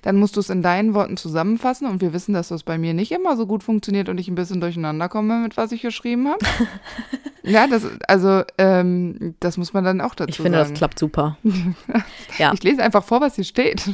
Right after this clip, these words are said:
Speaker 2: Aber es, äh, man darf es wirklich nicht unterschätzen.
Speaker 1: Nee.
Speaker 2: Es ist wirklich, äh, viel Arbeit. Deswegen verzeiht uns auch, wenn, also ganz viele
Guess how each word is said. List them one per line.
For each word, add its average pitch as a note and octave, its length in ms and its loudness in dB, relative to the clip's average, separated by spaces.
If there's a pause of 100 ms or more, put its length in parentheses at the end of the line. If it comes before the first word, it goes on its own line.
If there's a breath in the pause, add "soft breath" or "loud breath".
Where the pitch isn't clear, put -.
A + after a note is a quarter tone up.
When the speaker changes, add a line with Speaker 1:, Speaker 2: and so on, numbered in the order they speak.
(120)
Speaker 2:
Aber G#3+ 320 10
es, - 180 2
äh, G3+ 200 6
man G3+ 160 6
darf A3 180 10
es A#3 120 6
wirklich A#3+ 380 4
nicht - 340 0 (100)
unterschätzen. A3+ 800 2
Speaker 1:
Nee. F3+ 120 2
Speaker 2:
Es - 160 -4
ist - 260 -8
wirklich, G3 500 -4
äh, F3+ 100 0
viel G3 320 -2
Arbeit. A3 480 0 (480 loud breath)
Deswegen G3+ 400 4
verzeiht G3+ 480 4
uns G3 160 2
auch, F#3 240 4
wenn, F3 380 -2
also E3 180 0
ganz F3 220 0
viele E3+ 380 0